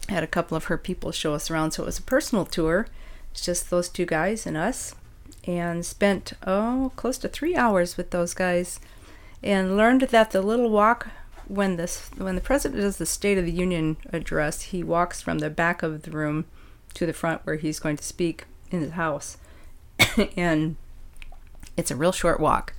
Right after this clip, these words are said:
And when you're watching it on T V, it's not short. It looks kinda long.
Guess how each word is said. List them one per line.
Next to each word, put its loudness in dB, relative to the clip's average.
And 6
when 10
you're 4
watching 6
it 8
on 6
T 2
V, 2
it's 0
not -2
short. 4
It -8
looks -4
kinda 0
long. 6